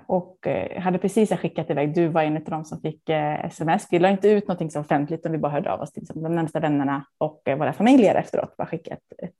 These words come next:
en bild liksom, så här, och sen bara stängde av telefonerna. Och jag brukar inte stänga av min telefon, men nu verkligen gjorde vi det så här. Eh, käka någon så här härlig middag på kvällen och jag tog dricka ganska tidigt. Vi hade tagit in på hotell,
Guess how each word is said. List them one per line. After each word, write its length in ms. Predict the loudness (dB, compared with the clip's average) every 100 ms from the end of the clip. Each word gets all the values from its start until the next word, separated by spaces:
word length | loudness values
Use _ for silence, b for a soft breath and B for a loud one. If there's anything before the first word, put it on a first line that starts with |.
| -6
en 140 | 2
bild 260 | 4 4 0
liksom, 400 | -4 -6 -10 -10
så 100 | -8
här, 80 | -8
och 100 | -8
sen 180 | -6
bara 100 | -6
stängde 280 | -6 -2 0
av 60 | 0
telefonerna. 600 | -2 -2 -2 0 -2 -4 -12
Och 380 | -20 -20 -6 0
jag 100 | 2
brukar 240 | 4 4
inte 140 | 2
stänga 200 | 2 2
av 60 | 0
min 100 | 0
telefon, 340 | -4 -2 -4 -4
men 180 | -4 -4 -4 -6
nu 380 | -6 -6 -6 -2
verkligen 360 | -2 -2 -2
gjorde 260 | -2 -2 -2
vi 100 | 0
det 140 | -2 -4
så 80 | -6
här. 140 | -6 B B B B B B B _ 0
Eh, 240 | 0 0 -6 -16 _ -20 _ -18
käka 500 | 2 6 6 4 4
någon 140 | 4
så 120 | 4 4
här 280 | 6 4
härlig 960 | 2 0 2 2 2 0 0 -2 -4 -6 -6
middag 380 | -2 -2 0 -2
på 120 | -4
kvällen 640 | -2 -2 0 2 2 0 -6
och 100 | -4
jag 240 | -2 -2 -4
tog 240 | -6 -6 -2
dricka 400 | -2 0 0 0
ganska 360 | -2 -4 -6
tidigt. 360 | -2 -2 0 0
Vi 180 | 0 -2
hade 180 | -2 -2
tagit 160 | -2
in 80 | -2
på 60 | -4
hotell, 280 | 0 2